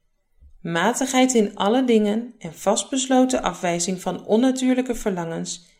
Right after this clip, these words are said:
is de enige veilige weg. Een uitdaging voor ouders.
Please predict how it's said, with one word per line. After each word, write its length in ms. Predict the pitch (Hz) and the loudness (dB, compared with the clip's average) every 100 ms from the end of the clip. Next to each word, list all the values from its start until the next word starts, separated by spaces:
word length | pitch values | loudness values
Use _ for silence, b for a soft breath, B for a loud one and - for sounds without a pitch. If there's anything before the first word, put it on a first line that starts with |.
| b | b
is 160 | 165 - | -8 -8
de 200 | - _ | -8 _
enige 520 | 165 165 196 202 220 | -4 -2 -2 -4 -6
veilige 640 | - 165 156 165 175 208 | -6 -8 -6 -8 -6 -6
weg. 420 | 180 160 - - _ _ _ _ _ _ _ _ _ _ 233 _ _ _ _ _ _ _ _ _ _ _ _ _ | -6 -10 -16 -20 _ _ _ _ _ _ _ _ _ _ _ _ _ _ _ _ _ _ _ _ _ _ _ _
Een 240 | 196 185 - | -2 -2 2
uitdaging 720 | 240 311 269 254 254 240 240 | 4 6 6 6 4 2 2
voor 200 | 226 - | 0 0
ouders. 680 | 165 156 151 156 - - | 0 -2 -4 -4 -6 -6